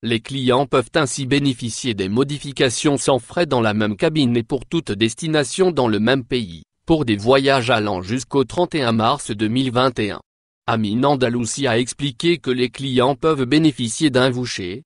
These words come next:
c'est-à-dire d'un billet valable jusqu'au trente et un décembre deux mille vingt et un et qui donne lieu à un remboursable en cas de non-utilisation au-delà de cette date.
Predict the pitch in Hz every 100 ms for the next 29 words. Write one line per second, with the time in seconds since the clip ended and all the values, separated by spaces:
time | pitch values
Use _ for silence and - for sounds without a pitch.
0 | _ - 143 123 139 131 156 113 98 101
1 | 117 127 143 143 151 143 117 110 98 107
2 | - 151 - 156 - 143 120 110 107 147
3 | 143 110 101 117 120 131 123 127 131 123
4 | 110 123 131 113 135 127 131 113 113 113
5 | 107 101 127 127 139 156 160 - - 120
6 | 113 131 - 131 110 117 165 156 - 107
7 | 104 104 113 - 180 185 117 104 104 104
8 | 110 139 123 127 98 78 -